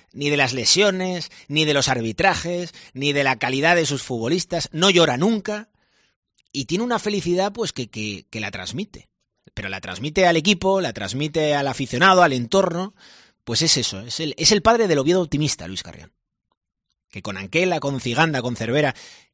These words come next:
que hicieron muchas cosas bien en el Oviedo, los tres.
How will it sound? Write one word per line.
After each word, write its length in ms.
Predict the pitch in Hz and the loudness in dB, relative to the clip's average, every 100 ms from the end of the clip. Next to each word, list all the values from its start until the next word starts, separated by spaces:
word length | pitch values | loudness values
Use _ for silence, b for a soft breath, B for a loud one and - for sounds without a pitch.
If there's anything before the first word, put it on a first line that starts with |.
| _ _ _ - | _ _ _ -12
que 80 | |
hicieron 260 | 107 151 147 | -2 2 2
muchas 400 | 135 190 165 131 | 2 2 2 0
cosas 300 | 143 131 107 | 0 0 0
bien 160 | 127 127 | 0 0
en 60 | |
el 100 | 107 98 | -2 -4
Oviedo, 380 | 101 120 147 | -6 -8 -8
los 220 | 135 98 - | -10 -8 -6
tres. 480 | 110 151 220 - | -6 -6 -10 -18